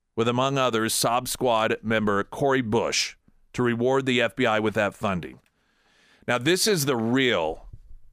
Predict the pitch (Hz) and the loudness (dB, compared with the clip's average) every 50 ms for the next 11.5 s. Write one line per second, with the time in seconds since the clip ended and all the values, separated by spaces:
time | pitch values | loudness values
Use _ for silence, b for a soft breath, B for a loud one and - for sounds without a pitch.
0 | - - - _ _ _ - _ _ _ _ - - _ - - 123 127 120 - | -20 -20 -20 _ _ _ -20 _ _ _ _ -20 -20 _ -6 -4 -2 -2 -2 0
1 | - 139 135 131 - - 135 127 117 110 113 120 117 104 110 104 - - 107 101 | 0 2 2 2 0 0 0 0 -2 0 0 0 0 0 0 -2 0 0 0 0
2 | 107 104 101 120 113 104 - 135 156 156 143 120 95 - - 87 82 76 67 - | 0 0 0 -2 -2 -2 -2 -2 0 0 -2 -4 -6 -8 -8 -6 -6 -6 -6 -6
3 | - - - - _ _ _ _ _ _ _ _ _ _ _ _ - 110 120 - | -10 -12 -14 -16 _ _ _ _ _ _ _ _ _ _ _ _ -4 -4 -4 -2
4 | - 147 139 131 123 127 127 139 143 135 - 151 127 110 120 117 113 113 120 117 | 0 0 2 2 2 2 2 0 0 0 0 -2 0 0 0 2 2 2 0 0
5 | - - 156 156 160 160 147 127 135 123 113 101 - 120 113 110 104 - - - | -2 0 0 2 2 2 0 0 0 0 0 0 0 -2 -2 -2 -2 -4 -4 -2
6 | 123 113 104 101 92 - - 113 107 101 104 107 107 110 110 107 110 107 101 - | 0 2 2 0 0 -2 -2 0 0 2 2 2 0 0 0 2 0 0 0 0
7 | - - - 131 135 156 165 165 151 - - - 131 120 101 87 76 76 90 92 | 0 0 2 2 2 2 2 0 0 -2 -2 0 0 0 0 -2 -2 -4 -4 -2
8 | 113 113 107 - 113 101 113 120 131 139 139 139 120 120 113 123 120 120 117 110 | 0 -2 0 -2 -4 -2 0 0 0 0 0 -2 -4 -2 -4 -2 0 0 0 0
9 | 110 107 90 98 101 98 - 107 101 92 98 92 - 110 117 120 117 113 B B | 0 0 0 0 -2 -2 -2 -4 -4 -4 -6 -6 -4 -2 -2 0 0 -2 B B
10 | B B B B - 143 143 135 131 127 117 117 113 113 110 104 107 107 101 98 | B B B B -4 -2 -2 0 0 0 0 0 0 2 2 2 2 0 0 0
11 | 117 123 117 98 - 95 71 64 58 57 | -2 -2 -4 -4 -6 -6 -6 -6 -6 -10